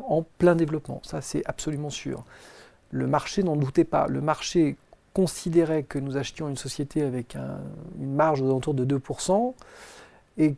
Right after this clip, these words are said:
que nous annoncions qu'on achetait cette société six milliards et demi parce qu'on considérait qu'elle avait devant elle un potentiel pour monter à cinq pour cent.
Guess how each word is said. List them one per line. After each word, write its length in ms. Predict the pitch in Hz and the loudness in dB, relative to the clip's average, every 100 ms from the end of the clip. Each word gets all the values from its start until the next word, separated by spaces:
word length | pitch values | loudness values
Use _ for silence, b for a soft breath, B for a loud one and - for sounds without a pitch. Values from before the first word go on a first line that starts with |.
| - | 2
que 220 | 156 147 | 6 6
nous 280 | 139 135 143 | 4 4 6
annoncions 520 | 156 165 - 185 175 | 6 4 4 2 2
qu'on 460 | - 135 131 127 127 - _ - 143 | 2 0 0 -2 -4 -12 _ -6 0
achetait 240 | 139 - 180 | 0 4 2
cette 180 | - - | 2 -4
société 400 | 139 - 139 143 | -6 -4 -2 -4
six 140 | 147 | -4
milliards 320 | 139 139 143 | -4 -2 -2
et 20 | |
demi 160 | 143 160 | -2 -2
parce 180 | 139 - | -4 -4
qu'on 140 | 139 | -4
considérait 560 | 127 139 - 143 143 143 | -2 -4 0 0 0 -2
qu'elle 160 | 135 | -2
avait 240 | 123 127 131 | 0 0 0
devant 240 | 123 143 151 | 2 4 4
elle 120 | 139 | 4
un 80 | 120 | 2
potentiel 400 | 135 135 - 147 | -2 -4 -4 -4
pour 160 | 131 | -4
monter 220 | 123 120 | -4 -4
à 60 | 127 | -4
cinq 220 | - 139 | -2 -2
pour 160 | - 135 | -2 -4
cent. 280 | 165 202 | -2 -2